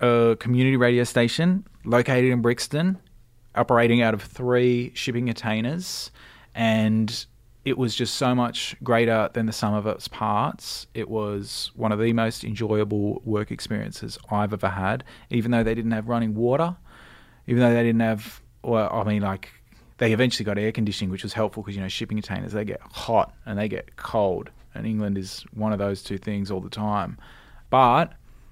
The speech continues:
yeah, Represent Radio, oh my gosh, listen to it. You can stream it. It's such a sick station. I got to, um, join them as, uh, you know, a staff member, and I was the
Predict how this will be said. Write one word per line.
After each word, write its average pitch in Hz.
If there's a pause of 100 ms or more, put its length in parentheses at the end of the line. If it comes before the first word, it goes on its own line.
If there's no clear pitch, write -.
(200)
yeah, 123
Represent 131
Radio, 139
oh 131
my 120
gosh, 110
listen 127
to 117
it. -
You 110
can 110
stream 117
it. 131
It's - (240)
such -
a 113
sick -
station. 117 (540)
I 123
got -
to, 113 (200)
um, 107
join 120
them 117
as, 104 (140)
uh, 98
you 113
know, 110
a 104
staff 131
member, 139
and 107
I 101
was 98
the -